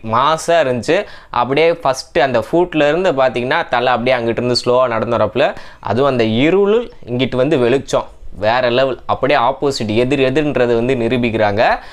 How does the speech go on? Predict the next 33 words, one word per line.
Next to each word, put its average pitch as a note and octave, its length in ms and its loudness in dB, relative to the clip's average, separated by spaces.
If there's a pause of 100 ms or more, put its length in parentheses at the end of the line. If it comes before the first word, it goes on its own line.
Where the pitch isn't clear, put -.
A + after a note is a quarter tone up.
(140)
அதுக்கப்புறம் G#3 560 0
வந்து F#3 600 2 (260)
அஜித் G3 340 0
சாரோட D#3+ 340 2
பேரை D3+ 420 2
வந்து C#3+ 240 2
reveal D3 320 0
பண்ற A#2+ 280 -2
மாதிரி A#2+ 240 0
இருக்கும். G2+ 280 -2 (200)
இடையில F3 320 2
பார்த்தீங்கன்னா, D#3 360 0 (100)
அஜித் D#3+ 120 -2
சார் D3+ 260 -2
பார்த்தீங்கன்னா C3+ 420 0
வேகமா E3+ 400 2
அந்த D3+ 260 2
race D#3 340 0
பைக்கு, A#2 300 0 (300)
அந்த A2 220 0
தௌசண்ட் B2 360 0
சி D3+ 160 0
சிக்கு E3+ 220 0
மேல C#3+ 200 2
உள்ள C#3 140 4
பைக்கை B2+ 300 0
அஜித் A#2+ 300 0
சாருக்கு A#2+ 280 0
handle B2 240 0
பண்ண A#2 240 0
சொல்லி A#2 280 0
அதை A2 240 0
அப்படியே A2+ 340 0